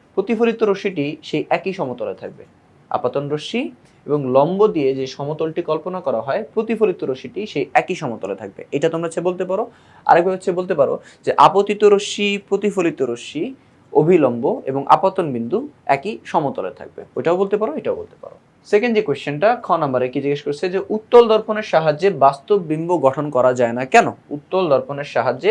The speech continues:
বাস্তব বিম্ব গঠন করা যায় না কেন? এখানে হচ্ছে যে দেখো যে উত্তল দর্পণের সাহায্যে সব সময় অবাস্তব বিম্ব গঠন করা যায়, কিন্তু বাস্তব বিম্ব গঠন করা যায় না। অর্থাৎ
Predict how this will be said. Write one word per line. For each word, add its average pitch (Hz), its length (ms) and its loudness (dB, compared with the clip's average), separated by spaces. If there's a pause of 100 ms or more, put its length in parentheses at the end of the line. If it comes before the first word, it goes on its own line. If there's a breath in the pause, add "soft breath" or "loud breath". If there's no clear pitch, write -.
(140)
বাস্তব 139 340 0
বিম্ব 127 180 -6 (120)
গঠন 123 260 -2
করা 170 160 -4 (200)
যায় 113 180 -4
না 110 140 -16
কেন? 180 140 -4 (800 soft breath)
এখানে 170 300 2
হচ্ছে - 260 -12
যে - 160 -20
দেখো - 200 -16 (440 soft breath)
যে - 60 0 (160)
উত্তল 233 280 6 (100)
দর্পণের 180 440 0
সাহায্যে 147 340 -2 (140)
সব 190 260 2 (220)
সময় 220 260 0 (160)
অবাস্তব 175 380 0 (100)
বিম্ব 143 200 -4 (140)
গঠন 123 180 -2 (100)
করা 117 160 -2 (100)
যায়, 135 240 2
কিন্তু 127 180 -12 (160)
বাস্তব 131 380 -2
বিম্ব 135 160 -6 (120)
গঠন 113 260 -8
করা 123 160 0 (360)
যায় 170 200 4
না। - 60 -12 (440 loud breath)
অর্থাৎ 170 260 10